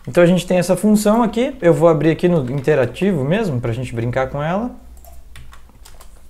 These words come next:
Então, soma um com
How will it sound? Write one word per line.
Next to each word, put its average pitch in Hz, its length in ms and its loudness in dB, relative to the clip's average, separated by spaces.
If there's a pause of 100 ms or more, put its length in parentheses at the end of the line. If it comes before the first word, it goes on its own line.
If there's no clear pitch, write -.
(1300)
Então, 196 320 6
soma 180 400 4
um 226 340 6 (2000)
com 233 260 2